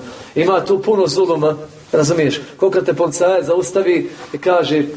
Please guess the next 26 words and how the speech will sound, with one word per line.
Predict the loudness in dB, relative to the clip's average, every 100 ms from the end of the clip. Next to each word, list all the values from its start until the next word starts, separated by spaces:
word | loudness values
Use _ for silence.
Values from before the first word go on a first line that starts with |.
| -12 -2
„Kazna | 0 2 0
je |
tolika, | 2 0 0 0
toliko | 0 2 0
što | 0
se |
potpisati | -4 2 2 2 0 0
ovdje.” | 0 -2 -8 -12 -16 -16 -18 -20 -20 -2
Maš, | 2 2 2
ova, | 0 2
taman | 0 0 0 0
posla. | 0 0 -6 -6 -18 -20 -20 -18 -2
Znači, | 0 2 0
ti | 2 2
me | 0 -4 -16 -16 -12 -2
bespravno | -2 0 0 0 -2
kažnjavaš, | 0 0 0 0 2 2 -2 -10 -20 -4
još | 0 2
da |
ti | 2
ja | 0 0
to | 0
legalizujem, | 0 2 2 2 2 0 0 -8 -18 -20 -20 -12 -2
da | 0
se | 2 2
potpišem. | 0 0 -2 0 -2